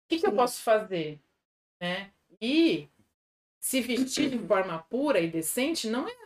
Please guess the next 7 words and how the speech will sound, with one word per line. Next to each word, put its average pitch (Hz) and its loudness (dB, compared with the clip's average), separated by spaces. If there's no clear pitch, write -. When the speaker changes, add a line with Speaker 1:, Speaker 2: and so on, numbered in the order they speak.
Speaker 1:
apenas 240 2
para 202 6
evitar 214 0
o 202 0
pecado 190 0
do 180 -4
outro 175 -2